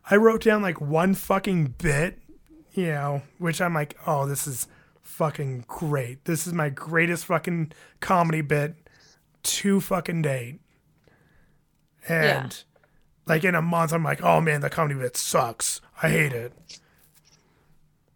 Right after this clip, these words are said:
Speaker 2: <laughs>
Speaker 1: But it is, it is me comparing women to Christmas trees. Would you like to hear it?
Speaker 2: Yes, I would like to hear it.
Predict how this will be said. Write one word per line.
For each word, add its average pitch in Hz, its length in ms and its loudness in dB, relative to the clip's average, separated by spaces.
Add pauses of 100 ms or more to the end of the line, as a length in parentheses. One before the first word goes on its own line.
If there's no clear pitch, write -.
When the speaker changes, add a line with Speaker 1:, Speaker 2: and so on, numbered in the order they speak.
(160)
Speaker 2:
<laughs> - 1160 -6 (640)
Speaker 1:
But 156 500 2 (460)
it 220 100 8
is, 214 240 2
it 220 100 -8
is 190 420 4
me 220 220 4
comparing 196 760 -2
women 180 380 0
to - 140 -8
Christmas - 580 -4
trees. 110 800 -10 (1700)
Would 160 100 -4
you 160 60 0
like 156 160 0
to 190 60 -2
hear 156 260 0
it? 156 280 -6 (1500)
Speaker 2:
Yes, 220 320 0
I 214 80 0
would 202 220 -2
like 180 240 -2
to 170 100 -4
hear 151 260 -6
it. 110 200 -10